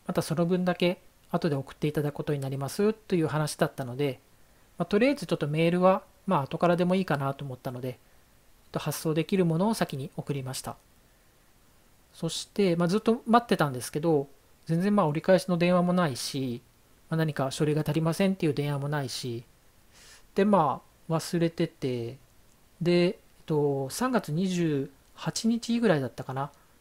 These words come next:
えっと、楽天から手紙が届いたんですね。で、それを開けてみたら、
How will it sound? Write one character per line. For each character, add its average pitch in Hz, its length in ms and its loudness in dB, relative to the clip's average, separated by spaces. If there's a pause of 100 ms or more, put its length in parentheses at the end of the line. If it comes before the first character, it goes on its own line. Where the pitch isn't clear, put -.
(120)
え - 40 -20
っ - 20 -20
と、 131 240 -6
楽 147 200 -6
天 180 140 0
か 185 80 4
ら 180 80 2
手 185 140 2
紙 202 180 4
が 190 80 4
届 190 240 4
い 165 40 2
た 131 100 -4
ん 110 40 -10
で 110 60 -12
す - 120 -12
ね。 190 120 -6 (1400)
で、 196 80 0
そ 233 120 8
れ 226 80 6
を - 20 6
開 151 100 4
け 170 120 -2
て 180 120 0
み 185 120 2
た 151 120 -2
ら、 139 280 0